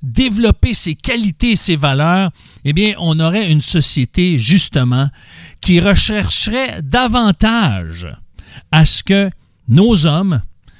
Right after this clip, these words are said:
soient vus et reconnus comme étant distingués.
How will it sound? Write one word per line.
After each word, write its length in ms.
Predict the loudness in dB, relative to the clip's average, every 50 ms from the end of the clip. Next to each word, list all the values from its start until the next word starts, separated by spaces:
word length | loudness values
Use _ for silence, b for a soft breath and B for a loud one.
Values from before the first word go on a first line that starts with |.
| b b b
soient 380 | -6 -4 0 2 2 2 2
vus 360 | 0 0 0 0 -2 -2 -2 -4
et 180 | -4 -2 -2 0
reconnus 720 | 2 2 0 2 2 2 4 4 4 4 4 4 2 2 -2 -6 _ _ _ _ -20 -12 -4
comme 400 | 0 2 2 2 2 2 0 -2 -4 _ _ _ -2
étant 480 | 0 0 0 0 0 0 0 0 0 -2
distingués. 1000 | -2 -2 -2 0 0 -2 -2 0 2 2 4 4 4 2 2 2 2 2 2